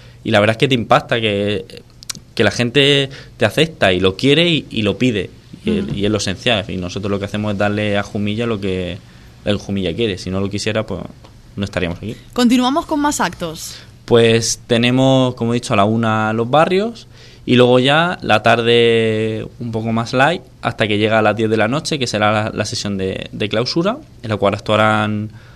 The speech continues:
Speaker 1: los grupos, como digo, el grupo que viene el segundo día ta-, actuará en esa ocasión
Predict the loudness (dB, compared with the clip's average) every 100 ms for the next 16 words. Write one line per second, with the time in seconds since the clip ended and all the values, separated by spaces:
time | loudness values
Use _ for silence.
0 | -20 -12 0 0 2 0 0 -4 -4 -2
1 | 0 -2 0 -2 -2 -2 -2 -2 -4 -4
2 | -4 -4 -4 -6 -6 -8 -8 -6 -6 -6
3 | -6 -6 -6 -4 -4 -6